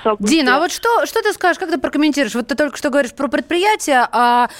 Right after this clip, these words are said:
Speaker 2: многие говорят, ну что там предприятия, там сто человек, а, супротив несколько тысяч, нескольких тысяч, которые там работают, это же целые города.
Speaker 1: Нет, на самом деле я просто сама родом из Беларуси, много там времени провела и в детстве, и сейчас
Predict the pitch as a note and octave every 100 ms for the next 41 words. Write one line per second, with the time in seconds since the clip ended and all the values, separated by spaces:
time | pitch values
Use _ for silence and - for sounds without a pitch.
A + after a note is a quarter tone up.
0 | - C4+ F4 D4 B3 D#4 D4 D#4 E4+ A#4+
1 | A#4 G4+ F#4+ F#4 F#4+ F4 A#3 G#3+ G#3+ E4
2 | E4+ - - A4 - G4 G4 F#4 E4+ -
3 | B3+ A#3+ A3 A3 C4+ C#4+ C#4+ D4+ C#4+ C#4
4 | C#4+ C#4+ D4 C#4+ C#4+ D#4+ D4 C4+ G#3 A3
5 | C4 B3 B3 C4 D#4+ C#4 - A#3+ A3+ A3+
6 | G#3 - - - A#3+ A#3+ B3+ A#3 A3+ -
7 | F3+ E3+ F#3+ A3+ A3+ - C4 B3+ G#3+ A#3+
8 | B3 G#3 C#3 - - - - - _ _
9 | - B3+ D4+ B3+ G3 A3 A3 B3 A#3+ B3+
10 | A#3+ A#3 A#3 A3+ G#3 A#3+ A3+ - B3 A#3+
11 | A3 A3 G3 F#3+ F#3 F#3 G3+ A3 D#4 F#4+
12 | - G#3+ A3+ A3+ G3+ F#3 F3+ G3 D#4 E4+
13 | - - G3+ G3 F#3 F#3 - D#4 - G3+
14 | - D4+